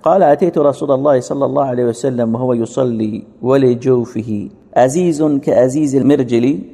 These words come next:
من البكاء.» ظاهرا مرجل هم گفته می‌شه، مرجل هم گفته می‌شه. آلبانی رحمه الله اینجا ضبطش کرده، حرکت گذاری مرجل کرده. «المرجل من البكاء.»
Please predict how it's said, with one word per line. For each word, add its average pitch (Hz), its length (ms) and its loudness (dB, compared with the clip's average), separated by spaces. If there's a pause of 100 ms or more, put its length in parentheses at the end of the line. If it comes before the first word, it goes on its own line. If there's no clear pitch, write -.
(120)
من 143 160 0
البكاء.» 113 480 0 (160)
ظاهرا 123 360 2
مرجل 113 500 2
هم 123 140 0
گفته 117 260 -6
می‌شه، 151 200 -4
مرجل 127 420 0
هم 127 140 2
گفته 117 260 -2
می‌شه. 113 340 -2 (120)
آلبانی 156 400 2
رحمه 143 340 -2
الله 143 120 0
اینجا 139 220 0
ضبطش 135 500 -4
کرده، 127 640 0
حرکت 117 360 0
گذاری 120 320 0
مرجل 120 520 0
کرده. 107 420 0 (260)
«المرجل 143 680 2
من 143 180 2
البكاء.» 117 540 0